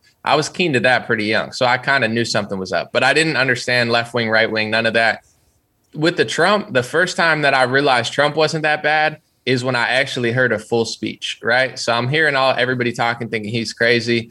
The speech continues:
And then I actually just listened to a full speech, and I'm like, "Dang, he's actually saying some, like,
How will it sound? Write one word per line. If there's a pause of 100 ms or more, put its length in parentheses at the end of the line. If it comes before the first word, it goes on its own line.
(240)
And
then
I
actually
just
listened
to
a
full
speech,
and
I'm
like,
"Dang,
he's
actually
saying
some,
like,